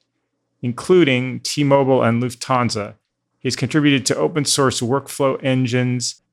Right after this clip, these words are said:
and is the author of a book on business process modeling, which is now in its fifth edition and is available in English, German, and Spanish.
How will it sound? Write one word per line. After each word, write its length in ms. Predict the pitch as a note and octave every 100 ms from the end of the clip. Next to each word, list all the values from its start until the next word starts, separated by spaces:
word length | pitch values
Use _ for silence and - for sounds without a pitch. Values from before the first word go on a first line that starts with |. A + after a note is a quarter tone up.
| _ _ -
and 140 | B2+
is 120 | A#2+
the 100 | B2
author 360 | C3+ C3+ C3+ C#3
of 160 | B2 A#2
a 80 |
book 520 | G2+ G2 C3 B2+ - _ -
on 460 | A#2 A2+ A2 A#2 C3
business 360 | A#2+ C3 B2 A2+
process 500 | - B2 A#2+ A2+ -
modeling, 640 | A2+ A2+ A#2 A2+ G2+ A2 -
which 220 | A#2+ -
is 100 | A2
now 180 | B2 A#2+
in 60 | A2+
its 320 | A2 - - -
fifth 520 | - D#3 D3 - -
edition 600 | - B2 G#2+ - B2 -
and 160 | B2+ B2+
is 120 | A2+
available 500 | A2 B2 A#2+ A#2 -
in 160 | A2+
English, 680 | G#3+ C#3+ C#3 C3 A#2 - - _ _ _
German, 460 | - C3 C3 B2 A#2+ -
and 240 | C#3 C3+
Spanish. 680 | - - B2+ G#2+ A2 - -